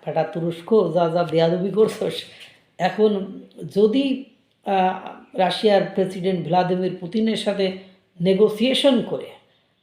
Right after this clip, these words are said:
আহ, ভারতের সাথে যোগাযোগ করতে পারে, তাহলে হয়তো খাদ্যশস্য পেতে পারে। সুতরাং, আহ, সেখানে একটা খেলা নতুন করে জমে উঠেছে এবং আমেরিকার এই যে এরকম আইকুয়ালা বাস গিরিসহ দিয়ে দেবে,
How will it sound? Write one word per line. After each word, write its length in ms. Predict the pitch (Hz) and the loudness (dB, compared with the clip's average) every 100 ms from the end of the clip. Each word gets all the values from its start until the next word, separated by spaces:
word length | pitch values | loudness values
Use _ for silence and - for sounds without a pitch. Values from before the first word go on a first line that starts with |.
| - | -8
আহ, 260 | 165 156 143 | -2 -2 0
ভারতের 320 | 175 175 180 | 0 0 -2
সাথে 400 | - 202 202 175 - 170 | -2 0 2 0 -2 -8
যোগাযোগ 380 | 170 180 196 226 | -2 0 2 0
করতে 240 | 220 220 190 | -2 -2 0
পারে, 220 | 185 175 | 0 0
তাহলে 380 | 196 196 214 214 | 2 4 4 4
হয়তো 640 | 190 214 262 185 - - - _ _ _ | 2 2 2 2 0 -12 -20 _ _ _
খাদ্যশস্য 680 | - 175 160 175 190 - 170 - | -6 -4 -2 -4 -4 -4 -6 -4
পেতে 200 | 165 165 | -4 -2
পারে। 240 | 147 143 | -2 -2
সুতরাং, 560 | - 233 - 226 208 190 - - - _ _ | 0 -2 0 -2 0 -2 -8 -16 -20 _ _
আহ, 240 | 190 180 175 | -4 -4 -4
সেখানে 640 | 202 170 196 185 175 165 - - - - | -6 -2 0 0 -2 -6 -10 -18 -20 -10
একটা 260 | 196 - 175 | -8 -2 -4
খেলা 520 | - 180 185 175 - 170 | 0 4 6 4 2 -2
নতুন 280 | 180 180 170 | -2 -4 -4
করে 160 | 190 | -4
জমে 240 | 165 180 202 | -2 -2 -2
উঠেছে 420 | 196 202 226 220 - - _ _ _ - | -2 -2 -4 -4 -8 -20 _ _ _ -2
এবং 520 | 202 196 170 170 - - _ - | 0 0 -2 -4 -10 -20 _ -2
আমেরিকার 560 | 190 202 196 190 214 | 0 2 2 2 2
এই 160 | 196 185 | 4 2
যে 180 | 170 175 | 0 0
এরকম 360 | 180 190 190 | 0 0 0
আইকুয়ালা 580 | 170 175 - 220 214 202 | -2 -2 -2 0 2 2
বাস 540 | 170 180 170 - - 165 | 2 2 0 -4 -8 -4
গিরিসহ 520 | 185 175 196 190 165 | -4 -2 -2 -2 -2
দিয়ে 200 | 196 226 | 0 2
দেবে, 340 | 214 170 165 | 2 2 -2